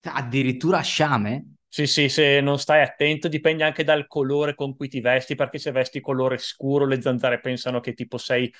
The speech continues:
Speaker 2: un animale o ancora di più le zecche e i tafani pensano che sei un animale e c'è veramente lo sciame di magari quattro o cinque zanzare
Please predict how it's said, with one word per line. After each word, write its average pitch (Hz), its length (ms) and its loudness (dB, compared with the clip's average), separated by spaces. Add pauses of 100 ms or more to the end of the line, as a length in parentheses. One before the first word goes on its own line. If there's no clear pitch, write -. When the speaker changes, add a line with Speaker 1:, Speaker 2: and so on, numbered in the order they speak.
(120)
Speaker 2:
un 123 180 -4
animale 123 640 2
o 120 100 4
ancora 120 300 -2
di 117 160 -6
più 117 300 -6
le 110 220 -6
zecche 120 1000 -2
e 123 60 -6
i 117 100 -8
tafani 123 640 -2
pensano 113 360 -8
che 113 100 -12
sei 113 180 -8
un 113 40 -6
animale 113 600 -2 (200)
e - 120 -8
c'è 135 180 0
veramente 135 540 2
lo 143 160 0
sciame 127 340 -4
di 131 80 -4
magari 123 380 0
quattro 139 320 -4
o - 20 -8
cinque 135 400 -6
zanzare 117 720 0